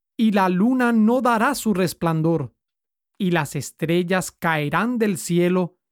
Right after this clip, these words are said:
y las potencias que están en los cielos serán conmovidas. Y entonces verán al Hijo del Hombre viniendo en las nubes con gran poder y gloria.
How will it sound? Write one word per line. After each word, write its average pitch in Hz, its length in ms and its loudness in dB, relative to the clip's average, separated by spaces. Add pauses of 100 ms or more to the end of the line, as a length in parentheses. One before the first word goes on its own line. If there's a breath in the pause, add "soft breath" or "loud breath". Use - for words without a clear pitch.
(320)
y 208 160 2
las 202 260 0
potencias 226 960 -2
que 180 260 0
están 220 520 -4
en 220 180 2
los 165 220 0
cielos 196 600 -2 (300)
serán 175 600 -2
conmovidas. 160 1000 -2 (640)
Y 175 180 0
entonces 214 960 -2
verán 175 480 0
al 254 160 0
Hijo 247 320 0
del 180 200 2
Hombre 170 520 -2 (280)
viniendo 196 920 0
en 180 160 0
las 160 240 -4
nubes 180 640 -2 (320)
con 185 300 0
gran 226 460 -2
poder 190 380 0
y 180 60 -2
gloria. 151 560 -2